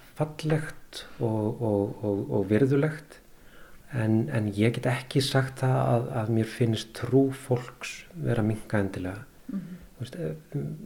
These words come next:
Speaker 1: í grunninn eru athafnirnar eins og þær voru og hafa alltaf verið. Þetta er nú sama formið á þessu og fólk vill náttúrulega ekki víkja frá því, sko.
Speaker 2: Mhm.
Speaker 1: En, en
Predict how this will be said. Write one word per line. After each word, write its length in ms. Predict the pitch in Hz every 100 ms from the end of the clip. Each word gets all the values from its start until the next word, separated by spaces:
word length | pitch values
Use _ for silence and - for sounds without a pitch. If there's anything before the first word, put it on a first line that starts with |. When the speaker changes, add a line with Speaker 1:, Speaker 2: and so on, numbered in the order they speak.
| - -
Speaker 1:
í 180 | 170 131
grunninn 480 | 131 110 117 131 113
eru 300 | 120 123 120 120
athafnirnar 720 | 127 120 123 120 117 113 - -
eins 360 | 131 120 131 -
og 80 | 120
þær 100 | 113
voru 360 | 120 135 131
og 80 | 117
hafa 160 | 127 131
alltaf 220 | 131 123
verið. 340 | 131 139 131
Þetta 240 | 120 - 117
er 60 | 127
nú 160 | 127 131 - - - -
sama 360 | - 135 135
formið 420 | 131 135 147 139
á 100 | 131
þessu 300 | 151 143 - 127 - - - - - -
og 300 | 117 120 120
fólk 320 | 127 123 -
vill 80 | 131
náttúrulega 320 | 135 131 123
ekki 140 | - 131
víkja 260 | 147 -
frá 120 | 131 139
því, 180 | 151 147
sko. 260 | - 139 - - - - - -
Speaker 2:
Mhm. 200 | - 208
Speaker 1:
En, 180 | 120 117 117 143
en 280 | 135 120